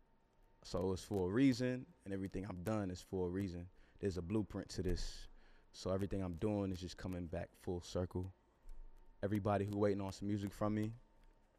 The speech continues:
I am working on music. I do have music in the bag. <laughs> I could give y'all a project right now, but I'm not. It's gonna come, though, in due time.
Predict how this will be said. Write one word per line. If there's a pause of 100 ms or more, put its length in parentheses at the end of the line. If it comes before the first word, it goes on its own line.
I
am
working
on
music. (640)
I (100)
do
have
music
in
the
bag. (100)
<laughs>
I
could
give
y'all
a
project
right
now, (680)
but
I'm
not. (880)
It's
gonna
come,
though, (180)
in
due
time.